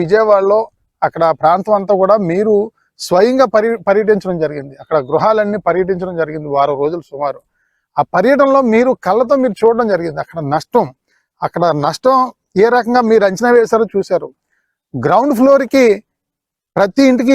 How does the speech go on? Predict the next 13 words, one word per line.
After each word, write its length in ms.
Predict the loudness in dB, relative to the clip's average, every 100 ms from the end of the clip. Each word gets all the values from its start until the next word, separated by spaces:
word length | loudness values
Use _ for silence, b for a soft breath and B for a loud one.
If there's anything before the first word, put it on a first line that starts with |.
| 2
ఇరవై 160 | 2 0
ఐదు 100 | 2
వేల 80 | 2 2
రూపాయలు 260 | 2 0 0
నష్టపరిహారం 540 | -4 -2 0 0 -2 -6
చెల్లించారు. 420 | -8 -10 -16 -20 _ _ _ _ _ _ _ -4
తర్వాత 260 | 0 0 0 -2
ఫస్ట్ 220 | -4 0
ఫ్లోర్‌కి 380 | 2 2 2 0 0 -4 -2
ప్రతి 220 | 0 2 0
ఇంటికి 180 | 0
పదివేల 380 | -2 0 2 2 2
రూపాయలు 220 | -2 -2